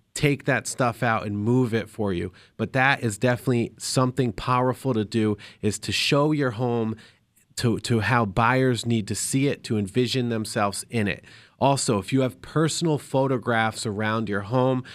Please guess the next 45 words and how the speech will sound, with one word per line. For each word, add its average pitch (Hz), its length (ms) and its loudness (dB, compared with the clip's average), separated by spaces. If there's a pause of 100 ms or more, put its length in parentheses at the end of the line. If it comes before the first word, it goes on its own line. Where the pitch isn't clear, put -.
(120)
you're 113 120 0
gonna 143 140 2
wanna 135 260 0
pull 143 340 -2
those 143 280 0
down. 110 440 -4
Especially, 143 720 0
think 151 200 -2
about 147 220 0
this 131 160 0
for - 140 -4
a 117 40 -2
second. 123 360 -2
If - 120 -10
you 113 60 -4
take 135 240 0
a 127 60 0
lot 131 240 2
of 113 100 -6
vacations, 170 720 0 (500)
what 143 440 0
do 143 80 -2
you 156 120 2
think 160 200 0
is 127 160 0
going 143 280 2
through 135 160 -2
your 120 120 0
buyer's 123 540 0
head? 123 320 0
As 92 180 -2
a 104 60 -6
buyer 135 360 2
walks 127 340 0
through, 123 180 0
they 104 160 -2
see 135 220 -2
you 127 200 2
in 98 60 0
Hawaii, 127 580 2 (220)
they 104 100 0
see 117 200 -2
you 101 120 -2
in 95 80 -4
China, 151 460 -2